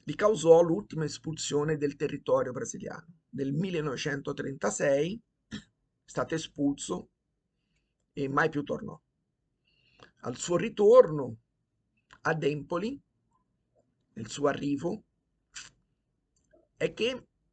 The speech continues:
voi in polese lo ritrovate,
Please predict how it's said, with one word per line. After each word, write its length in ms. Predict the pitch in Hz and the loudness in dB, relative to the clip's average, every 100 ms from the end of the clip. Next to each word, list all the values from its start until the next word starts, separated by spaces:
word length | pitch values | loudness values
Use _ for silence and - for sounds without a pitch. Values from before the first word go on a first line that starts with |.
| _ - | _ -10
voi 300 | 151 233 180 | 4 6 6
in 140 | 165 | -2
polese 680 | - 180 170 170 165 214 - _ _ _ _ _ _ _ _ _ _ _ | -4 -2 -2 -4 -4 -6 -8 _ _ _ _ _ _ _ _ _ _ _
lo 160 | 196 | 10
ritrovate, 600 | 220 - 165 135 - - | 10 6 0 0 -4 -8